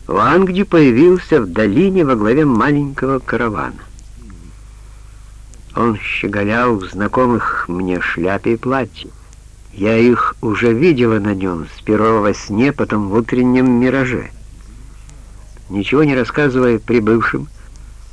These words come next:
не дав им опомниться и поболтать со слугами, я принялась расспрашивать носильщиков и самого Уангдю. Из их ответов явствовало, что они все вместе ночевали слишком далеко от нашего лагеря,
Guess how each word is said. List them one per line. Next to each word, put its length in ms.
не 160
дав 180
им 220
опомниться 680
и 60
поболтать 540
со 180
слугами, 560
я 160
принялась 480
расспрашивать 720
носильщиков 840
и 100
самого 500
Уангдю. 560
Из 180
их 160
ответов 500
явствовало, 680
что 200
они 260
все 200
вместе 580
ночевали 560
слишком 480
далеко 360
от 160
нашего 360
лагеря, 520